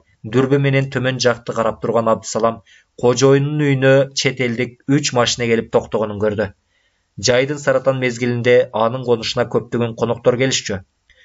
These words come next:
Өзгөчө борбордон тээ илгери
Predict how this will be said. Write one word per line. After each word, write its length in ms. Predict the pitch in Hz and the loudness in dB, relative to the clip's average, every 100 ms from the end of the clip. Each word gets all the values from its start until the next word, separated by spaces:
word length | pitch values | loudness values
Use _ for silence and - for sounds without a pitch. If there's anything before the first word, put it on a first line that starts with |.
| _ | _
Өзгөчө 480 | 117 135 135 131 135 | 0 2 2 2 2
борбордон 560 | 120 117 120 113 120 113 _ _ | 2 2 0 2 0 -2 _ _
тээ 440 | 123 131 147 143 | 0 2 2 0
илгери 400 | 139 135 131 | 0 0 2